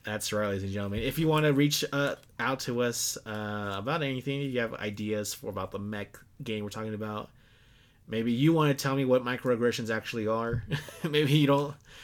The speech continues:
you want to tell Johnny something, you want to tell me something. Any what it, comments, suggestions, ideas, anything at all, make sure to hit us up at duo sense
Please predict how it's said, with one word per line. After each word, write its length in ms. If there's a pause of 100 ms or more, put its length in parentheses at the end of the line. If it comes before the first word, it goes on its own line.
(260)
you 60
want 160
to 80
tell 80
Johnny 280
something, 360
you 80
want 140
to 60
tell 80
me 100
something. 300
Any 240
what 200
it, 100 (260)
comments, 380
suggestions, 500
ideas, 640 (380)
anything 400
at 100
all, 260 (440)
make 160
sure 160
to 60
hit 100
us 160
up 200
at 300
duo 220
sense 440